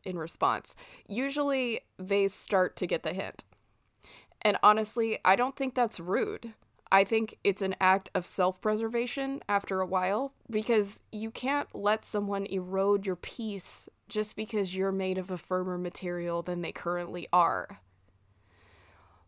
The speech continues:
My hope is that if I send enough links and resources pivoting that person towards the appropriate form of help they need, that eventually they'll go ahead and use it.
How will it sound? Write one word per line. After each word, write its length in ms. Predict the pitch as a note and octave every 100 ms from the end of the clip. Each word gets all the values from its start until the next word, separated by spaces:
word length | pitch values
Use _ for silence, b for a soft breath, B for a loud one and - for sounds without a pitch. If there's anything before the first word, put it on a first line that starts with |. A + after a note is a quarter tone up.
| _
My 140 | G#3+
hope 440 | G#3+ A#3 A#3 A3+ -
is 200 | G#3+ G3
that 400 | G#3 F#3+ F#3 F#3+ -
if 140 | G3
I 60 | G3
send 280 | C#4 C#4
enough 280 | A3 F#3+ F3+
links 260 | F3+ F#3 -
and 100 | F#3
resources 640 | F#3 F3+ F3 F3 E3+ F3
pivoting 380 | - F3+ F3+ F3
that 160 | F3+
person 380 | - F3 - F3
towards 300 | F3 F3 F3
the 120 | -
appropriate 540 | E3+ - F3 F3 G3+ -
form 260 | - A3
of 140 | A3+ A3+
help 180 | A#3 -
they 140 | A#3+
need, 360 | A#3+ B3 B3+ C4 B B _
that 120 | G3
eventually 680 | G#3 A3+ A#3 C4 B3 B3 A3+ - _
they'll 340 | F#3 F3 G3+
go 160 | A3 A#3
ahead 260 | A3 G#3 G#3
and 140 | F3+
use 220 | G3 G3+
it. 320 | - - -